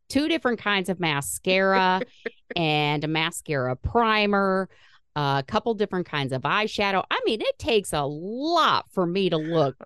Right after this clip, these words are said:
Speaker 1: <laughs> good, right?
Speaker 2: This is,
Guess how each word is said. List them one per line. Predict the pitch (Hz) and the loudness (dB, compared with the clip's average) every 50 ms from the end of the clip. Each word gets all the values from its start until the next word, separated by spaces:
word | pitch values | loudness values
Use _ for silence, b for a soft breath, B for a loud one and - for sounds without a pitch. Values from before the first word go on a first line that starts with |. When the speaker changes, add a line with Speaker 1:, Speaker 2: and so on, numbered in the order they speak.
| - - - | -20 -16 -14
Speaker 1:
<laughs> | 160 - - - - - _ - 359 - - _ - - - - _ - 370 254 | -14 -14 -14 -16 -18 -20 _ -6 -6 -6 -6 _ -20 -20 -20 -18 _ -12 -8 0
good, | 294 320 302 240 196 175 147 143 | 6 6 6 6 6 4 0 0
right? | 151 156 165 165 165 165 165 170 - - - - | -4 -6 -4 -4 -4 -4 -4 -6 -8 -10 -6 -4
Speaker 2:
This | 170 208 | -2 0
is, | 202 185 185 | 0 0 0